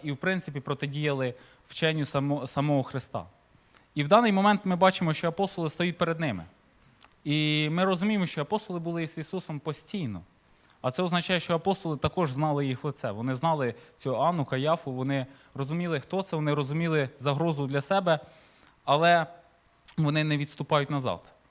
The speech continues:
Вони не відступають назад, вони не бояться. Більше того, якщо зображувати цю картину, е, знаєте, так, ілю-, більше як ілюстрацію, то це виглядало б десь так.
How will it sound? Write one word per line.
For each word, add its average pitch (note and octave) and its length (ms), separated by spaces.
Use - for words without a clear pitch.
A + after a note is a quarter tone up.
Вони C3 220
не C#3+ 100
відступають C#3+ 420
назад, C#3+ 280
вони C3+ 200
не C3+ 100
бояться. B2+ 500
Більше E3+ 360
того, E3+ 480
якщо D3 280
зображувати E3 640
цю D#3 160
картину, D#3 600
е, C3 240
знаєте, D#3 300
так, C3+ 240
ілю-, D3+ 500
більше D#3 340
як D3+ 180
ілюстрацію, D#3 640
то D3 280
це F#3+ 120
виглядало E3 480
б C#3 60
десь C#3+ 200
так. - 380